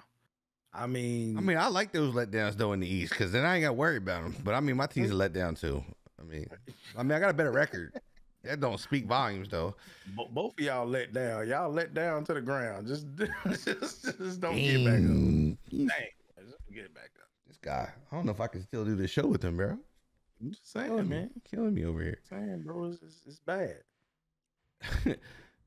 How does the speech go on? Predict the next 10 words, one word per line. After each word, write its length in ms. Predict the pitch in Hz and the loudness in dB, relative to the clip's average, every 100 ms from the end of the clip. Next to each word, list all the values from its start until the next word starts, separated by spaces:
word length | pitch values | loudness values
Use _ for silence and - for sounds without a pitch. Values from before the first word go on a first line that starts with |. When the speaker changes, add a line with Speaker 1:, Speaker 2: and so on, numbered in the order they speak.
| - | -8
Speaker 2:
I 140 | 92 | -4
mean, 420 | 107 107 107 87 76 _ - | -2 0 0 -2 -6 _ -10
and 80 | 98 | -2
then 120 | 135 | 0
you 60 | 190 | 2
got 120 | 156 | 2
Atlanta, 540 | 113 98 120 120 101 80 - _ - _ - | 2 2 2 2 0 -4 -10 _ -20 _ -6
Atlanta 460 | 107 117 127 123 | 0 2 2 2
versus, 560 | 117 110 120 - 104 98 | 0 2 0 0 0 4
uh, 400 | 98 92 85 | 4 4 2